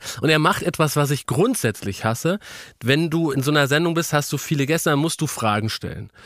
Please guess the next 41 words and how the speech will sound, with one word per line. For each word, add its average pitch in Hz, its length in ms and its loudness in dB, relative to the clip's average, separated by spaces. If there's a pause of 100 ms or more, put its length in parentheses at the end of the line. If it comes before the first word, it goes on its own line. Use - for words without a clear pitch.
(180)
Und 131 100 0
er 156 140 2
stellt 170 340 2
immer 165 320 2 (100)
vierundsiebzig 175 760 0
Fragen 143 260 2
in 120 100 0
einer 131 280 0
Frage. 90 480 -10
Also 120 180 2
er 123 220 2
hat 139 160 0
die 139 60 -2
Frage, 139 280 0 (340)
ähm, 135 200 4
„Was 160 200 2
haben 175 160 4
Sie 165 120 0
da 175 160 4
gedacht, 160 500 0
als 113 200 2
Sie 117 100 0
da 101 160 0
vor 107 140 0
dem 104 120 0
Berg 104 240 -4
standen?“ 95 480 -6 (340)
Also 143 260 2
wie 175 100 4
fühlt 165 260 2
sich 156 80 -4
das 180 100 4
an? 196 140 4
Sie 127 100 0
stehen 156 300 2
da 147 120 2
vor 165 140 4
einem 156 140 4
großen 156 300 0
Berg 180 340 0
und 135 240 2